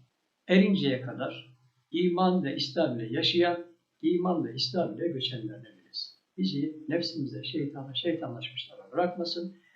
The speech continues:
Akıbetimizi, ahiretimizi hayır eylesin. Dünyada da sevdikleriyle, ahirette de sevdikleriyle beraber olmamızı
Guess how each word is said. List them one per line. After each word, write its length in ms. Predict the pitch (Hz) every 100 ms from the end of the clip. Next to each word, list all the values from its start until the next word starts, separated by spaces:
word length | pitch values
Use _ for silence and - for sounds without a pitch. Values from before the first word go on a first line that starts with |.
| _ -
Akıbetimizi, 760 | 185 190 180 - 139 123 120
ahiretimizi 680 | 147 143 127 - - - -
hayır 240 | 131 160
eylesin. 640 | 190 190 190 196 196 - _ _ _ _ _ _ _ _ _
Dünyada 480 | 139 185 180 180 185
da 80 | 151
sevdikleriyle, 880 | - 143 135 135 147 180 180 175 -
ahirette 480 | 170 170 170 165 143
de 80 | 123
sevdikleriyle 760 | - 175 175 165 143 131 127
beraber 360 | 170 185 139 135
olmamızı 720 | 127 117 113 - 165 202 -